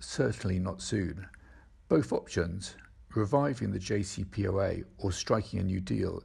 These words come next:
look hugely challenging, but the alternatives are very bleak. The West is determined to stop Iran getting nuclear weapons, but also desperately wants to avoid a new Middle East war,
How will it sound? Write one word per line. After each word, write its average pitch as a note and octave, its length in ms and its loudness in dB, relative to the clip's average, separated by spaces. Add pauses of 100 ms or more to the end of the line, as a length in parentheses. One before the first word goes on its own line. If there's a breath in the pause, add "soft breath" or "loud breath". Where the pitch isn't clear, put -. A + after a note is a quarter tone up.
(140)
look - 160 -2
hugely D3 600 -4
challenging, F#2 680 -2 (440 loud breath)
but A2 160 2
the A2 80 -2
alternatives B2 920 0
are G#2 80 0
very G#2+ 420 2 (180)
bleak. - 500 -6 (800 loud breath)
The A#2 120 2
West C3+ 300 4
is F#2+ 180 2
determined B2+ 680 2
to A2+ 100 -6
stop - 360 -2
Iran G#2+ 380 2
getting F#2+ 360 -2
nuclear F#2+ 300 -2
weapons, G2 520 -2 (240)
but - 180 -2
also C3+ 240 -2
desperately A2+ 720 -4
wants G#2 400 -2
to - 80 -6
avoid G#2+ 340 2
a G2 60 0
new G#2 320 0
Middle G#2+ 300 0
East F#2 220 -4
war, F#2+ 340 0